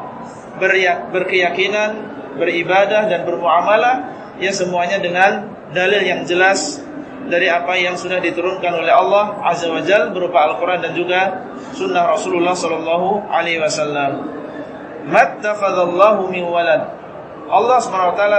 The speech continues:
tidak mengambil anak. Dan disebutkan di dalam Al-Quran, ya, keyakinan demikian, yaitu keyakinan bahasanya Allah memiliki anak. Ini hampir-hampir menjadikan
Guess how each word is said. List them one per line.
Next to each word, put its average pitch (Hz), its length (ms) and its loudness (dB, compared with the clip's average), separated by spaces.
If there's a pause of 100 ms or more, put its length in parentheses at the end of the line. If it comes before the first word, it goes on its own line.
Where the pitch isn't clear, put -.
(120)
tidak 190 320 2
mengambil 190 640 0 (920)
anak. 196 340 4 (1040)
Dan 160 140 -8
disebutkan 202 500 2
di 185 80 -2
dalam 180 220 2
Al-Quran, 202 480 4 (580)
ya, 175 160 0
keyakinan 190 560 2
demikian, 180 580 0 (720)
yaitu 180 280 0
keyakinan 196 480 4
bahasanya 180 440 2
Allah 185 280 2
memiliki 180 400 -2
anak. 208 560 2 (520)
Ini 202 260 -2
hampir-hampir 190 720 -2
menjadikan 190 800 0